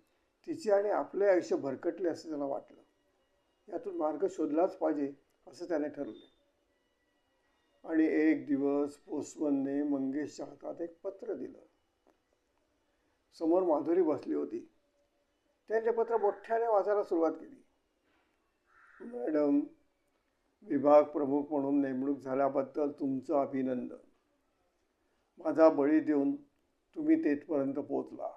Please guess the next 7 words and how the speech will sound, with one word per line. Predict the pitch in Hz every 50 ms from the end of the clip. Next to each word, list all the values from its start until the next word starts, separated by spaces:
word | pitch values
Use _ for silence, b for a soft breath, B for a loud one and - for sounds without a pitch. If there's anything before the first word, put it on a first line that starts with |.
| - _ _ _ _ _ _ _ _ _ _ _ _ _ _ _ _ _ _ -
अशी | - - - - - 170 160 160
मनात | 156 147 143 139 143 147 156 156 156 -
रुखरुख | 208 139 143 135 143 - 156 151 143 143 -
वा | 160 151 151 143 -
खेद | - 143 139 139 - 139
न | 135 131 143 147 147
बाळगता | 131 143 139 139 139 139 139 - - 151 143